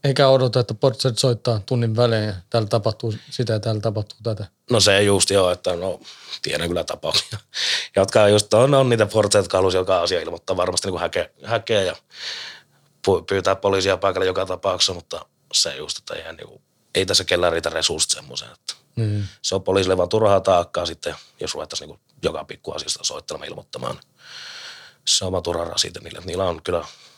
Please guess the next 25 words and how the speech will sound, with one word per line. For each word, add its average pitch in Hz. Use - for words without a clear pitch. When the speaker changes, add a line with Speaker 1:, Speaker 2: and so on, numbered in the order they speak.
Speaker 2:
niillä 120
on 101
kyllä 95
viikonloppuiltaisin, 90
öisin 85
paljon 90
parempaakin 85
tekemistä -
kuin -
puuttua 82
tommosiin 78
pikkurikkeisiin, -
että. -
Speaker 1:
Mm. 120
No 143
sä 175
oot 175
ollut 180
viisi 165
vuotta 120
alalla, 107
sanot. 104
Speaker 2:
Joo. -
Speaker 1:
Ootko 123
nähnyt 127